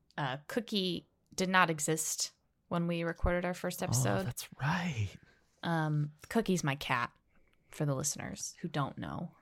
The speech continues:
Speaker 1: Um, uh, but now I still have that headset,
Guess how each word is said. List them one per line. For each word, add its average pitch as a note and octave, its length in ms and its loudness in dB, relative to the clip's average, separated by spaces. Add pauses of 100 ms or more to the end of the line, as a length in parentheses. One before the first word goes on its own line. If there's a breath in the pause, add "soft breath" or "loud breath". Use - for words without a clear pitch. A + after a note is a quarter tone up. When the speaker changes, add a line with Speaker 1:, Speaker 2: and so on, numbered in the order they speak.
Speaker 1:
Um, D#3+ 480 0 (880 soft breath)
uh, D#3+ 120 4
but D#3 200 2
now G3 260 12
I F3+ 140 8
still A#3+ 280 8
have G3+ 160 12
that D#3+ 140 4
headset, D3+ 520 4